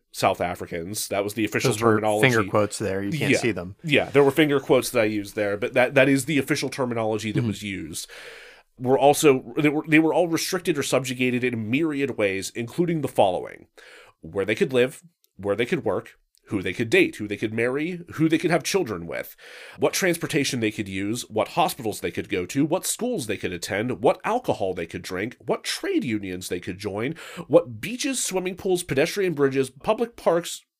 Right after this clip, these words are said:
Speaker 1: public toilets, graveyards, and drive-in cinema parking spaces they could use. And in terms of theaters, black areas were completely restricted from having any theaters,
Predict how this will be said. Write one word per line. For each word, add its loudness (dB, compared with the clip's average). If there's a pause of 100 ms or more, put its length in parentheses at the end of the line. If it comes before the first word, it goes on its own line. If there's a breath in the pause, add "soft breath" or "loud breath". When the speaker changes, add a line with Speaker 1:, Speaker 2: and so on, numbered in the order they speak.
(160)
Speaker 1:
public 2
toilets, 0 (140)
graveyards, 0
and 2
drive-in -2
cinema -2
parking 0
spaces -6
they -2
could -14
use. -10 (720 loud breath)
And 6
in 2
terms -2
of -2
theaters, 2 (260 soft breath)
black -2
areas 2
were 0
completely 0
restricted -2
from -8
having 2
any 4
theaters, -6